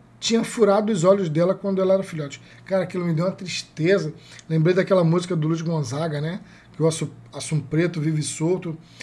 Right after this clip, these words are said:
mas não pode voar, porque, é, tiraram a luz dos olhos dele, né? Que assim como você, tiraram a luz dos olhos meu. Ou seja, na música ele quis dizer que o assum preto,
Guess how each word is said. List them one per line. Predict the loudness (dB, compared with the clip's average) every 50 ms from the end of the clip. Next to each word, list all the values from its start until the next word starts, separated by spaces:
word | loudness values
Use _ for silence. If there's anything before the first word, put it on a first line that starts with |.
| -20 -14 -8
mas | -4 -2 0 0
não | 0 0 0
pode | 0 0 0 0 2 2
voar, | 0 0 0 -2 -2 -2 -4 -6 -6 -8 -12 -18 -20 -20 -20 -20 -20 -20 -20 -20 -20 -20 -20 -20 -20 -20 -10 -4
porque, | -2 -2 -2 2 4 6 6 8 6 4 2 -2 -6 -2
é, | 0 2 2 2 0 -2 -6 -10 -12 -14 -18 -20 -12 -8
tiraram | -2 2 2 4 4 6 6
a |
luz | 6 6 4 4 4
dos | 2 2 2 4
olhos | 2 2 2 0 -2
dele, | 0 0 0 2 2 0
né? | 0 -2 -2 -4 -6 -10 -16 -20 -12
Que | -8 -8
assim | -4 -2 0 0
como | 2 2 4 4
você, | 4 2 2 4 4 6 6 6
tiraram | 4 4 4 4 4
a | 4
luz | 2 0
dos | 0 0 0 0
olhos | 2 2 2 2
meu. | 0 2 2 2 2 2 2 -2 -6 -18 -20 -12 -8
Ou | -8 -6
seja, | -2 -2 0 0 -2 -2 -6 -10 -10 -6
na | -2 0 2
música | 4 4 2 2 0 -2
ele | -2
quis | -2 -4 -4 -2
dizer | -2 -2 -2 0 4 4 4 4 2
que | 0
o | -2
assum | -2 -2 -2 -4 -6
preto, | -6 -4 -4 -2 -2 -2 -4 -4 -6 -6